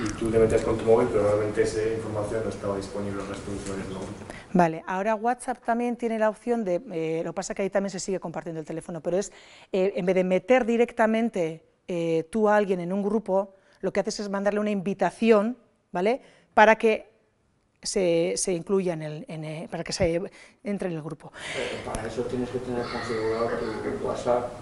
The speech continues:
Speaker 3: con una seguridad que no te puedan meter en ningún grupo.
Speaker 2: No, no, pero aparte, no, no, tú cuando creas un grupo, puedes da-, de-, puedes poner en las opciones del grupo, puedes decir que te genere el enlace de invitación. Entonces tú puedes mandar, en vez de meter tú, lo que puedes hacer es enviar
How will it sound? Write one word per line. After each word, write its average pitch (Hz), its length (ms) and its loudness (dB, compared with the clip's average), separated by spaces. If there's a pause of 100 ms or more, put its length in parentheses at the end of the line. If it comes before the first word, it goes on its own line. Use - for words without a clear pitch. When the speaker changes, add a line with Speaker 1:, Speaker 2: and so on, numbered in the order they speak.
(100)
Speaker 3:
con - 100 -8 (440)
una 107 100 -10
seguridad 104 540 -6 (300)
que - 100 -2
no 120 160 -4
te 117 140 -2
puedan 120 320 0 (140)
meter 107 240 -2
en 110 80 -8
ningún 110 680 -10
grupo. - 320 -10 (220)
Speaker 2:
No, 233 100 4
no, 233 120 6
pero 202 140 4
aparte, 220 240 2
no, 220 80 0
no, 220 140 0
tú 240 100 -4
cuando 233 220 2
creas 226 220 -2
un 214 100 -2
grupo, 220 440 0 (260)
puedes 202 320 6
da-, 214 140 10
de-, 196 160 2
puedes 208 300 4
poner 202 260 6
en 175 140 2
las 165 160 2
opciones 202 360 4
del 196 120 4
grupo, 208 320 2
puedes 196 160 4
decir 202 320 4 (240)
que 202 100 2
te 190 100 2
genere 220 480 4
el 208 160 4
enlace 220 460 8
de 196 80 6
invitación. 165 800 0
Entonces 185 260 0
tú 214 140 -2
puedes 208 240 2
mandar, 208 360 4
en 202 100 4
vez 214 80 8
de 208 80 10
meter 220 400 8
tú, 285 320 0
lo 208 140 6
que 180 60 -6
puedes 208 140 0
hacer 226 200 4
es 233 140 4 (360)
enviar 185 600 8